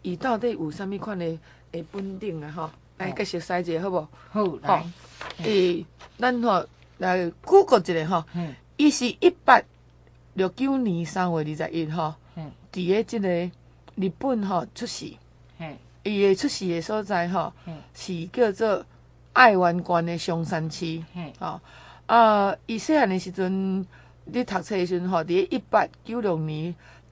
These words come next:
Speaker 1: 伫帝国大学，哦，即个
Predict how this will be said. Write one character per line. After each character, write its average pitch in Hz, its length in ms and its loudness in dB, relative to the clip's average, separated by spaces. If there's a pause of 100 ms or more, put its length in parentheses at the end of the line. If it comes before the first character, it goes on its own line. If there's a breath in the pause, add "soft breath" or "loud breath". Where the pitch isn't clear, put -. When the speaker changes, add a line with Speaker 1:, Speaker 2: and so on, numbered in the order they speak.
Speaker 1:
伫 170 260 -4
帝 269 160 -2
国 240 140 4
大 165 180 0
学， 165 300 0 (800)
哦， 180 240 -2 (360)
即 233 120 0
个 175 260 0